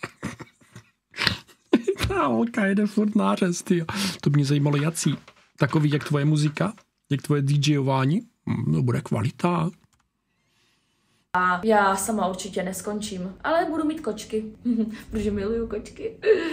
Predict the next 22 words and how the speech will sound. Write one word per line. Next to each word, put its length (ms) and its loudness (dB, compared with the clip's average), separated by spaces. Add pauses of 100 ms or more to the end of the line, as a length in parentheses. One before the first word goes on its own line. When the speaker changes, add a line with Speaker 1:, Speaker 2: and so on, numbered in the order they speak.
(460)
Speaker 2:
Miluju 440 0
kočičky, 960 -8 (140)
tak 140 -6
jako 260 -2
tu 120 -6
svoji. 720 -4 (500)
<laughs> 180 0 (2500)
Speaker 1:
Už 160 2
to 100 -2
tak 160 2
netlač 300 2
na 100 4
sílu, 300 2
prosím. 600 2
Když 240 4
už 160 2
ne 180 4
nic, 140 4
aspoň 280 2
tohle 360 2
udělej, 320 4
Verunko. 600 2